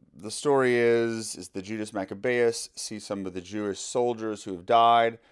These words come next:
but they're wearing these little pagan amulets, um, uh, these little pagan items, arguably to give them good luck or to,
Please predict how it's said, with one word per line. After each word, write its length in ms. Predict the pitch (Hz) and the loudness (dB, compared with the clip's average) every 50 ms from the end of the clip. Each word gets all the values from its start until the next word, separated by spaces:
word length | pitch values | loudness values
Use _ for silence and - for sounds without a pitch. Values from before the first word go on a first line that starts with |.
| _ _ _ _ _ _ | _ _ _ _ _ _
but 100 | - - | -10 -4
they're 140 | 101 95 92 | -2 -2 -2
wearing 420 | 90 98 104 107 110 110 110 110 | 0 0 0 0 0 0 -2 -4
these 180 | 107 101 98 98 | -6 -8 -8 -8
little 220 | 101 92 87 - _ | -8 -10 -10 -12 _
pagan 380 | - - 120 113 104 104 95 101 | -6 -4 -2 -2 0 0 0 2
amulets, 680 | 120 151 165 139 101 76 69 64 - - - - - - _ _ _ _ _ _ _ _ - | 2 2 2 0 -2 -4 -6 -10 -16 -14 -14 -14 -14 -16 _ _ _ _ _ _ _ _ -4
um, 400 | 92 92 90 90 87 90 90 - | 0 2 2 2 0 -2 -6 -10
uh, 460 | - - 50 50 50 50 50 50 - 60 52 50 50 - _ _ _ 58 53 53 64 69 | -12 -16 -16 -18 -16 -16 -16 -16 -16 -18 -20 -20 -20 -20 _ _ _ _ _ _ _ -20
these 240 | 85 95 95 90 87 | -16 -14 -14 -14 -10
little 360 | 101 104 104 101 95 87 78 - - _ _ _ _ _ _ _ _ _ _ _ _ _ _ - | -6 -6 -4 -4 -4 -6 -10 -14 -20 _ _ _ _ _ _ _ _ _ _ _ _ _ _ -8
pagan 400 | - 139 135 127 123 120 107 107 | -4 -4 -2 0 2 2 2 0
items, 720 | 80 98 113 131 135 117 101 92 101 113 127 127 - - _ _ _ _ _ - - - | 0 2 4 4 4 4 2 0 0 -2 -2 -4 -6 -10 _ _ _ _ _ -20 -12 -6
arguably 480 | - 92 101 98 104 95 95 104 101 | -4 -2 -2 -2 -4 -6 -4 -4 -4
to 80 | 98 98 | -6 -6
give 240 | 87 82 110 107 104 | -4 -4 -4 -2 -2
them 180 | 107 104 101 | -2 -2 0
good 160 | 98 107 107 92 | 0 0 -2 2
luck 580 | 98 113 123 123 120 117 113 117 113 - - | 4 6 8 10 10 10 8 6 4 0 -4
or 300 | 98 80 80 80 80 85 _ | -6 -4 -4 -6 -8 -10 _
to, 320 | - - 95 90 85 82 | -12 -8 -6 -6 -6 -6